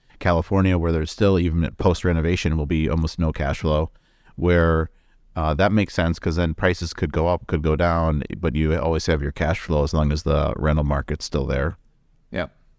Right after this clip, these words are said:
Speaker 2: Yeah, I mean, the cash flow, uh, for me, like, the cash flow positive housing <clears throat> is great because I'm building an asset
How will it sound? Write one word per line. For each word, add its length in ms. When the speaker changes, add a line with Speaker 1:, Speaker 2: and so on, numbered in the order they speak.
Speaker 2:
Yeah, 80
I 40
mean, 120
the 80
cash 280
flow, 160
uh, 260
for 200
me, 280
like, 220
the 240
cash 380
flow 260
positive 720
housing 640
<clears throat> 80
is 240
great 420
because 220
I'm 180
building 400
an 100
asset 800